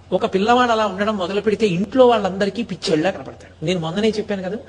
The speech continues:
మనకు అర్థం కానివన్నీ అవతలవి పిచ్చే. కాబట్టి తల్-, అవతల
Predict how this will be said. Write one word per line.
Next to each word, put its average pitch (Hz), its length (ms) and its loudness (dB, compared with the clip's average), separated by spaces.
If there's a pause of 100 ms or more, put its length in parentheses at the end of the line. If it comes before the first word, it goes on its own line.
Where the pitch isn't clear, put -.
(240)
మనకు 185 240 0
అర్థం 190 280 -2
కానివన్నీ 220 500 2
అవతలవి 226 380 0
పిచ్చే. - 380 -8 (760)
కాబట్టి 233 640 0 (460)
తల్-, 202 140 -4 (200)
అవతల 277 500 4